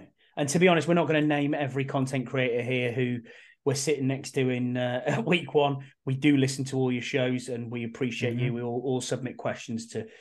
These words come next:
Speaker 1: to your shows. We're happy to go on your pods and vice versa. So,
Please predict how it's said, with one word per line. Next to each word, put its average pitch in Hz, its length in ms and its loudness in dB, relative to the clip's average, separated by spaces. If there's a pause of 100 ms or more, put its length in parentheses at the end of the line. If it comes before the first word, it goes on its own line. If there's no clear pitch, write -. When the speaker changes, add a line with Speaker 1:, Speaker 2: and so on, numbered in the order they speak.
(280)
Speaker 1:
to 139 100 -4
your 113 140 -2
shows. 120 400 -4
We're 110 100 -4
happy 123 300 -4
to 117 100 -6
go 113 180 2
on 117 120 2
your 117 120 2
pods 113 380 -4
and 107 140 -10
vice 110 260 -2
versa. 110 420 -6
So, 110 280 -6